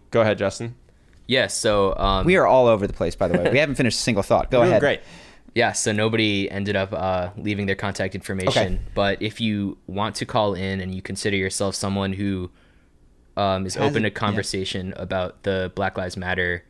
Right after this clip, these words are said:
Speaker 2: movement right now, um, especially if you're part of that community, as in, like, a Black American, um,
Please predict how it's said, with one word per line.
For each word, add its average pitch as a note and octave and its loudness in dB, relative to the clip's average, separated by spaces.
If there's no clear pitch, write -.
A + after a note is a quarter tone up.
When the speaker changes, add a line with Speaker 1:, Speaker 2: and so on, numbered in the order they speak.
Speaker 2:
movement G2+ -4
right F2+ -4
now, F2+ -6
um, F#2 -6
especially G2 -2
if F#2+ -8
you're F#2+ -2
part G#2 0
of F#2 -6
that F#2+ -6
community, F#2+ -4
as F2+ -10
in, F2+ -12
like, - -10
a F2+ -8
Black F#2+ -6
American, F#2+ -4
um, F#2 -2